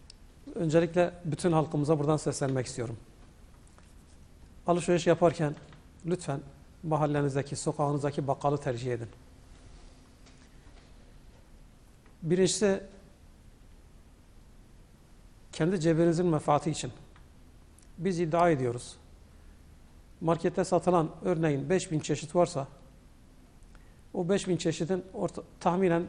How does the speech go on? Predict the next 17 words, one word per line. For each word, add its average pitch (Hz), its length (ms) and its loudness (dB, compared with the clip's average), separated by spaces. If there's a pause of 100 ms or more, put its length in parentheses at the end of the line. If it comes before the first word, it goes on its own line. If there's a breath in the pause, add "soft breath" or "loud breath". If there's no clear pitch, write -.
beş, 170 300 2
altı, 165 320 0
yedi, 156 260 2
hadi 156 240 2
bilemedim, 160 460 2
on 190 140 2
çeşidi 156 340 -2
ucuzdur. 147 520 -4 (1500 soft breath)
Ama 180 260 2
iddia 180 340 4
ediyoruz, 156 440 2
dört 190 240 0
bin 156 160 2
dokuz 165 320 0
yüz 151 180 0
doksan 170 300 2
çeşidi 160 540 -2